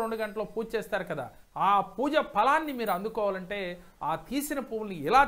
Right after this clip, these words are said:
చేస్తేనే ఆ ఫలితం మీకు వస్తుంది. కానీ మీరు మాత్రం పెట్టేటప్పుడు ఉన్నంత భక్తి తీసేటప్పుడు లేకపోవడం చేత మీరు చేసిన పుణ్యం కన్నా కూడా దానివల్ల మనకి కొంత కర్మను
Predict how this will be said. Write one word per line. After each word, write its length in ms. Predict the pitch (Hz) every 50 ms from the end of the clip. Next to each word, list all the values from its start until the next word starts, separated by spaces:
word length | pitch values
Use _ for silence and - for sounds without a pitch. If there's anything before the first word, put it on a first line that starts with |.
| -
చేస్తేనే 460 | 254 240 226 - - 233 226 226 254 247 208 202 202 - - - - - 156 175
ఆ 20 | 190 170
ఫలితం 340 | 170 160 165 190 - 240 226 214
మీకు 180 | 196 170 - - 160
వస్తుంది. 480 | 147 - - - 160 156 151 170 170 160 135 - - - - _ _ -
కానీ 220 | 180 190 226 254 247 214
మీరు 140 | 208 202 196 175 170
మాత్రం 280 | 190 190 - 254 233 180 - - - - - - -
పెట్టేటప్పుడు 840 | 185 190 180 - - 226 220 214 208 208 202 202 202 - 208 196 196 185 190
ఉన్నంత 300 | 185 190 185 185 175 180 160 151
భక్తి 300 | 190 202 196 - 302 240 160 117 - - - _ _ -
తీసేటప్పుడు 600 | 160 190 214 - 226 214 202 196 180 180 - 185 165 147 139
లేకపోవడం 500 | 175 226 254 294 285 - 240 214 196 185 175 180
చేత 180 | 175 170 202 226 208 175 151 - - - - _ - 151
మీరు 160 | 175 175 170 170 -
చేసిన 340 | 208 254 247 - - 240 214 180 170 165 180 - - - - _ _ _ _ -
పుణ్యం 300 | 180 190 214 254 262 233 -
కన్నా 220 | 220 196 190 185 175 - -
కూడా 220 | 165 175 190 180 160 156 - - - - - 143
దానివల్ల 460 | 156 170 185 185 175 160 170 190 214 226 196 175
మనకి 300 | 170 170 - - 220 190 170 170 170 - - - _
కొంత 240 | 170 175 214 214 - 226 233 - -
కర్మను 400 | 160 156 180 226 262 254 226 170